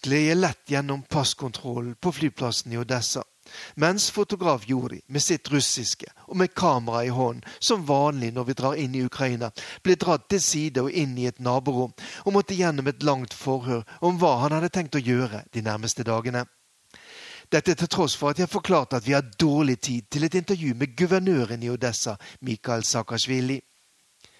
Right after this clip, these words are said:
Guvernørens medarbeidere prøvde på telefonen febrilsk å få fortgang i saken, men her skulle byråkratene ha sitt,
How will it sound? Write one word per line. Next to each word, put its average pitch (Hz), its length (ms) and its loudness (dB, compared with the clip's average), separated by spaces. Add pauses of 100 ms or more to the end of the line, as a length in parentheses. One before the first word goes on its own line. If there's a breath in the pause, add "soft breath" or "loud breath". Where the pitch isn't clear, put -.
(520 loud breath)
Guvernørens 135 580 2
medarbeidere 131 560 0
prøvde 135 380 2
på 143 160 -2
telefonen 131 560 -2
febrilsk 160 640 0
å 156 80 0
få 208 160 2
fortgang 143 520 -2
i 120 40 -4
saken, - 480 -2 (240 loud breath)
men 156 160 -2
her 151 240 2
skulle 202 320 -2
byråkratene 165 880 -2
ha 107 80 -2
sitt, - 400 -6